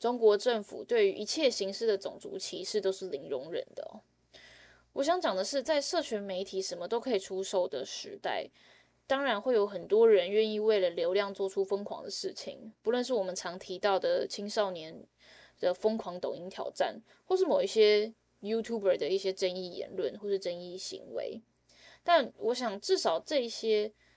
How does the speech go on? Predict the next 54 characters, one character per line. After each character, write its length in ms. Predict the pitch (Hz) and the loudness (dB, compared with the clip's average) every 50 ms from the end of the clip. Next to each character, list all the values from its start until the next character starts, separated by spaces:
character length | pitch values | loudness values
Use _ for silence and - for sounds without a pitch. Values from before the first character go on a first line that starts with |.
| _ | _
是 160 | _ - - 262 | _ -8 -8 -8
他 180 | - - 302 | -6 -6 -4
们 200 | 320 311 254 208 | -2 0 -2 -2
知 160 | - - 254 | -2 -4 -2
道 160 | 269 262 220 196 | 0 2 2 0
自 200 | - - 240 214 | -2 -6 -12 -10
己 440 | 196 - - - 82 - - - - _ | -10 -10 -10 -10 -12 -14 -18 -20 -20 _
在 160 | _ - 226 214 | _ -2 -2 0
干 240 | - 220 190 120 | 2 2 0 0
嘛， 180 | 98 - 71 78 - | -2 -10 -12 -4 -2
而 100 | - 214 | -2 -2
且 80 | - | -2
他 160 | 208 - 226 220 | -4 -8 -6 -6
们 140 | 220 202 | -6 -4
是 100 | 202 208 | -6 -10
自 240 | 202 - - 226 208 | -10 -10 -6 -6 -6
愿 260 | - - - 180 - - - | -4 2 2 2 0 0 -6
的， 280 | - - - - 226 - | -8 -8 -8 -8 -12 -2
流 160 | 220 214 220 | 6 8 8
量 240 | 240 294 302 262 233 | 8 8 4 0 0
赚 240 | - 277 240 190 190 | 0 2 2 2 -2
取 260 | - - - 160 - | -6 -8 -10 -10 -6
也 140 | - 185 165 | -4 -4 -4
是 160 | - - 220 | -4 -6 -6
赚 240 | 208 - 233 196 175 | -2 -2 -2 -2 -2
来 140 | 175 104 107 | -4 -6 -6
也 100 | 110 190 | -6 -4
是 140 | 202 196 | -6 -8
自 180 | 190 - 196 190 | -6 -4 -4 -4
己 220 | - - - - - | -4 -6 -14 -16 -12
的。 220 | - - - 226 - _ _ _ - - - - - - - _ _ | -12 -12 -12 -12 -14 _ _ _ -20 -20 -20 -20 -20 -20 -20 _ _
当 200 | - 302 311 320 | -2 -2 -2 0
这 160 | 302 339 320 | 2 2 4
一 120 | 302 294 269 | 4 2 0
些 500 | - - - 269 262 254 254 254 254 - - | -2 -4 -2 2 4 4 4 4 2 0 2
完 220 | - 208 214 240 262 | 2 2 2 2 2
全 200 | - 247 220 226 | 0 0 0 0
不 140 | 233 285 | 0 -2
知 100 | 262 269 | 0 2
道 140 | 262 269 240 | 4 4 2
自 140 | 226 254 233 | 2 0 -2
己 120 | 208 202 | -2 -2
讲 160 | 196 - - 104 | -2 -2 -4 -6
了 120 | 214 226 | -6 -8
什 120 | - - | -8 -10
么 100 | - - | -10 -12
话 280 | - - - 233 196 170 | -14 -2 0 0 0 0
的 80 | - 175 | -2 -4
非 180 | - 190 175 | -4 -6 -6
洲 200 | 175 - 180 175 | -4 -4 -4 -4
小 200 | 196 - - 127 | -4 -6 -8 -8
孩 220 | - - - 131 131 | -8 -10 -10 -10 -8
长 240 | - - - - - | -8 -8 -10 -8 -6
大， 340 | - 147 110 82 - 220 | -4 -4 -4 -4 -6 -10